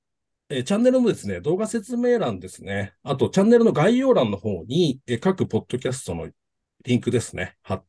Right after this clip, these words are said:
てあります。Twitterのリンクも貼ってあります。えー、ポッドキャストをお聞きの方は、えー、ポッドキャストの説明欄にですね、カーライフエフエムのYouTubeチャンネルの、えー、リンクが貼ってありますので、まあ、Twitterもですね、Twitterのリンクも貼ってありますので、ぜひそこからですね、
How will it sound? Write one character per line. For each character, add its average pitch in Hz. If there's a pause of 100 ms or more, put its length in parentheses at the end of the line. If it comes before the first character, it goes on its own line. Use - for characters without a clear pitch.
て 104
あ 95
り 92
ま 87
す。 -
Twitter 151
の 151
リ 147
ン 143
ク 196
も 202
貼 -
っ - (120)
て 95
あ 85
り 85
ま 80
す。 - (380)
え 139
ー、 131
ポ 165
ッ -
ド 196
キ 254
ャ -
ス -
ト 156
を 120
お 107
聞 120
き 135
の 127
方 131
は、 117
え 113
ー、 -
ポ 147
ッ 147
ド 226
キ 269
ャ 262
ス 226
ト -
の -
説 131
明 262
欄 220
に 85
で 71
す -
ね、 92 (360)
カ 160
ー 156
ラ 170
イ 170
フ 175
エ 180
フ 170
エ 107
ム 92
の 80
YouTube 196
チ 208
ャ 214
ン 208
ネ 151
ル 92
の、 - (260)
え 80
ー、 -
リ 110
ン -
ク 113
が 98
貼 104
っ -
て 135
あ 131
り 143
ま 160
す -
の 76
で、 92 (340)
ま 110
あ、 -
Twitter 123
も 127
で 85
す -
ね、 107
Twitter 120
の 110
リ 113
ン 107
ク 123
も 117
貼 104
っ -
て 127
あ 127
り 147
ま 156
す -
の 80
で、 78
ぜ 131
ひ 131
そ -
こ 104
か 117
ら 117
で 95
す -
ね、 -